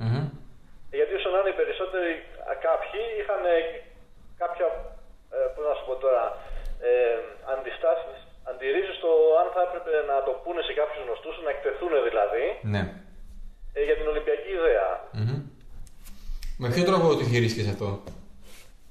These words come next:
Speaker 2: Πώς το χειρίστηκα; Ε, απλώς, ε, ανέφερα κάποιους, ε, συνεργάτες μου, κάποιους ανθρώπους που είναι ήδη στην Ολυμπιακή ιδέα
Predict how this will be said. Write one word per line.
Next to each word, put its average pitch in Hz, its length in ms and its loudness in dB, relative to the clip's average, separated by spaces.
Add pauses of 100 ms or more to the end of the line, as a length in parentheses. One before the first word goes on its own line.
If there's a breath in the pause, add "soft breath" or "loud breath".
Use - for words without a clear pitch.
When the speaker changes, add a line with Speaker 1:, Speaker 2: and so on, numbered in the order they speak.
(1160)
Speaker 2:
Πώς - 160 -6
το 262 100 -2
χειρίστηκα; 156 460 2 (180)
Ε, - 100 4
απλώς, 494 220 0 (160)
ε, - 20 8 (920)
ανέφερα 180 360 4 (120)
κάποιους, 139 340 2 (220)
ε, - 20 0 (840)
συνεργάτες 123 540 2
μου, 254 100 2 (460)
κάποιους 160 280 -2
ανθρώπους 147 280 2
που 147 80 -4
είναι 139 160 2
ήδη 131 120 0
στην 120 140 -4
Ολυμπιακή 113 340 -4 (100)
ιδέα 135 240 6